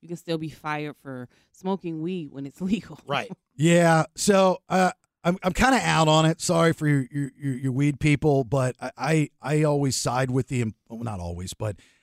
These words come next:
Speaker 3: I'm very pro employer that they should be able to hire and fire as they choose. And if they don't want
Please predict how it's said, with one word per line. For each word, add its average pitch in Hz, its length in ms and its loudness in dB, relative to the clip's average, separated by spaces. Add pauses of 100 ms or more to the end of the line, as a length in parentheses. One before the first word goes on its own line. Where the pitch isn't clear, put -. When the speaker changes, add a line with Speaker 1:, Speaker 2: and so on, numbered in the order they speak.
(220)
Speaker 3:
I'm 139 400 0 (100)
very 151 260 2
pro 147 520 0
employer 151 720 -2 (300)
that 120 180 -4
they 147 140 2
should 139 180 -6
be 135 80 2
able 135 120 2
to 110 60 -2
hire 131 280 -2
and 120 100 -2
fire 123 300 -2
as 110 140 -2
they 110 100 -8
choose. 190 500 -2 (420)
And 131 160 -4
if - 380 -6
they 143 220 0
don't 151 280 2
want 143 540 -2